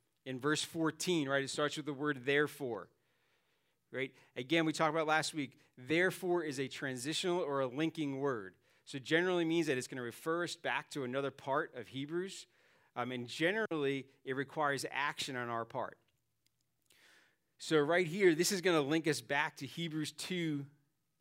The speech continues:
fourteen through eighteen. So go ahead, flip back a couple of pages in your Bible or scroll back a couple of pages in your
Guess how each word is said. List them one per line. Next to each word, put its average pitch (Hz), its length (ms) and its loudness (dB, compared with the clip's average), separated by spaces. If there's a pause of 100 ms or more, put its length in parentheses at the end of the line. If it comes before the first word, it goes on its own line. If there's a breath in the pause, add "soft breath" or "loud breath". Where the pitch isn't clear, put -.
fourteen 147 400 0
through 143 160 -4
eighteen. 131 360 -4
So 117 220 -6
go 113 60 -6
ahead, 120 160 -4
flip 151 240 -4
back 139 240 0
a - 20 -12
couple 135 240 -8
of 117 60 -14
pages 127 320 -6
in 127 40 -6
your 117 100 -6
Bible 120 380 -4 (280 soft breath)
or 107 180 -10
scroll 120 380 -6
back 117 260 -6
a 113 60 -18
couple 113 340 -10
of 104 80 -12 (1040)
pages 110 360 -8
in 110 80 -8
your 101 140 -12